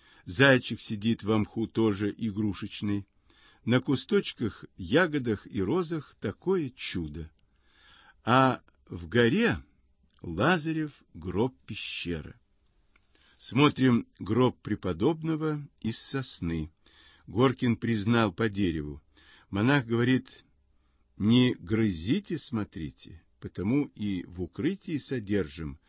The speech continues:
а то бы начисто источили". И открывает дверцу, за которой я вижу гроб.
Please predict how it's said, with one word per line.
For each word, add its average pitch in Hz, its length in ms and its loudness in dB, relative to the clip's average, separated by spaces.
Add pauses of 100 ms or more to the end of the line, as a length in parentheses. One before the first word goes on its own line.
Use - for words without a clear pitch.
(280)
а - 80 -8
то 131 120 -2
бы 120 140 2
начисто 127 640 0
источили". 87 760 -10 (1000)
И 156 80 4
открывает 175 560 2
дверцу, 113 760 0 (120)
за 104 180 -6
которой 185 480 0
я 107 180 -4
вижу 123 380 -4
гроб. 82 380 -8